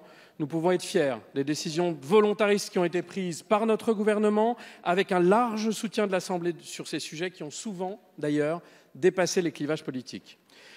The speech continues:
J'étais chef d'entreprise avant d'être député et je mesure à quel point cette crise a été dure pour tous, pour les salariés comme pour les demandeurs d'emploi, mais aussi pour celles et ceux qui créent des emplois et de l'attractivité dans nos territoires. Et aujourd'hui, à l'heure de la reprise,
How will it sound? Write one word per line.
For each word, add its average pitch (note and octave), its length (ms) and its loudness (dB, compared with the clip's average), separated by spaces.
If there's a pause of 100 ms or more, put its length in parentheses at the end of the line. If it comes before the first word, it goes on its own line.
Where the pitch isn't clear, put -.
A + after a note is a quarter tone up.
(140)
J'étais D3 280 2
chef F3+ 180 2
d'entreprise F#3 500 2
avant E3 160 4
d'être E3 160 0
député E3 380 -2
et G#3 40 2
je F3 100 0
mesure F3 280 2
à D#3+ 80 2
quel F#3 180 2
point F#3 200 2
cette - 160 -2
crise F3 220 0
a D#3+ 40 4
été D#3 200 2
dure D3+ 340 0
pour C#3+ 160 -8
tous, A3 400 -2 (240)
pour D#3+ 120 -2
les F3 80 6
salariés E3+ 440 4
comme G3+ 220 2
pour F3+ 120 -2
les D#3+ 80 4
demandeurs D3 360 2
d'emploi, E3+ 480 2 (400)
mais F3+ 160 8
aussi G#3 260 4
pour G3+ 140 -10
celles G3 180 0
et G3 60 2
ceux A#3 160 -4
qui - 180 -10
créent - 280 -2
des F#3 160 -2
emplois F3 280 -2
et - 20 0
de E3 60 -6
l'attractivité D#3+ 680 -6
dans C#3+ 140 -4
nos F3 160 2
territoires. C3 640 -6 (360)
Et D3 100 2
aujourd'hui, F#3 720 0
à B2 100 -6
l'heure A3 220 0
de F#3+ 60 -6
la D#3+ 60 -2
reprise, A#2+ 600 -10